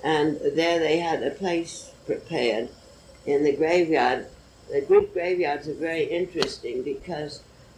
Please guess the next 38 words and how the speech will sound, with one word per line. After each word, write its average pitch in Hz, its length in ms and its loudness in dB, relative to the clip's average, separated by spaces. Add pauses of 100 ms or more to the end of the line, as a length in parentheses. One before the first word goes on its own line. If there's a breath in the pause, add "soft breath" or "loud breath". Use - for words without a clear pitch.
(220)
uh, 123 140 -8
they're, 143 500 0
uh, - 480 -12
they're, 156 300 -6 (100)
the - 220 -4
stones 175 480 0
are 156 120 0
very, 175 300 2
very 147 280 0
close 156 420 -2
together, 170 600 -4 (320)
except - 380 -4
when 147 160 0
they 147 120 2
first 160 400 -2
bury 170 340 2
a 101 40 -8
person. - 520 -10 (480)
And 143 100 -4
they 147 160 4
bury 180 300 4
them 147 180 2
just 156 340 -4
as 143 160 0
we 175 200 2
do 147 280 0
in, 127 280 0 (180)
in, 131 300 -2
uh, 113 120 -10 (1500)
in 139 180 -2
a, 110 260 0 (400)
a, 113 140 -6 (840)
a 110 180 -10
size 127 520 -2
hole 131 260 -6
for 117 200 -4
a 120 80 -4
coffin. 220 580 -6